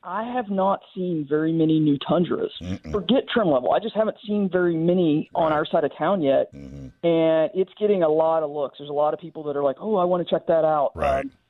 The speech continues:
Speaker 1: you know, so it's, and my, it's, it's, I don't know what the color, official color is that Toyota would call it, 'cause again, there's no Monroney, but it's a brown. And
Speaker 2: Uh-huh.
Speaker 1: you know, I thought it was interesting. My daughter, teenage daughter's like,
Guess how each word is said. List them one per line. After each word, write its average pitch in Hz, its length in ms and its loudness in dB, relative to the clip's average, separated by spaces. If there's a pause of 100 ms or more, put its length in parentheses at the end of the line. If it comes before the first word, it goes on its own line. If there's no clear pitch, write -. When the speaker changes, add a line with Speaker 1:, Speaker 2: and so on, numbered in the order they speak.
(320)
Speaker 1:
you 165 100 -2
know, 135 380 2 (640)
so 156 240 4
it's, 156 140 0 (120)
and 180 300 2
my, 185 160 0 (140)
it's, 208 120 -4 (120)
it's, 214 120 -8 (260)
I 202 80 2
don't 277 120 2
know 269 80 4
what 247 120 0
the 202 60 0 (100)
color, 226 520 0
official 196 340 -2
color 185 380 0
is 139 80 -2
that 135 120 -2 (140)
Toyota 160 400 2
would 143 160 -8
call 185 240 2
it, - 140 -2
'cause 151 100 -16
again, 165 220 -4
there's 151 160 -6
no 147 60 2
Monroney, 165 420 0 (260)
but 180 100 0
it's 185 120 -2
a 185 80 2
brown. 147 880 0 (560)
And 165 520 2
Speaker 2:
Uh-huh. 78 280 2
Speaker 1:
you - 60 2
know, 80 80 -4
I 165 80 -6 (240)
thought 165 140 2
it 156 40 -8
was 151 120 -14
interesting. 170 380 -8
My 147 120 -2
daughter, 143 580 0 (300)
teenage 160 300 -8
daughter's 160 340 0
like, - 120 -16